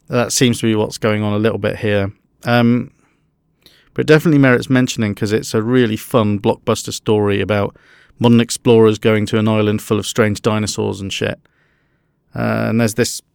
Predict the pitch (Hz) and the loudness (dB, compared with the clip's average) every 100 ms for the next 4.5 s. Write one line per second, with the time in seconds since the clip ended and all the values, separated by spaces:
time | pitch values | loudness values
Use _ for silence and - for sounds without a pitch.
0 | - - 147 - 123 113 - 120 117 110 | -6 -2 0 -2 -6 -8 -2 0 0 0
1 | 107 - 120 110 - - 117 - - 131 | -4 -2 -2 -2 -4 -4 -2 -2 -6 -2
2 | 143 110 110 107 - 110 104 101 104 _ | -2 2 0 0 -4 -4 -2 -4 -6 _
3 | - 120 - 110 95 - - - 104 104 | -4 -4 -2 -6 -6 -10 -10 -6 -4 -4
4 | 110 131 131 131 | -6 -2 2 0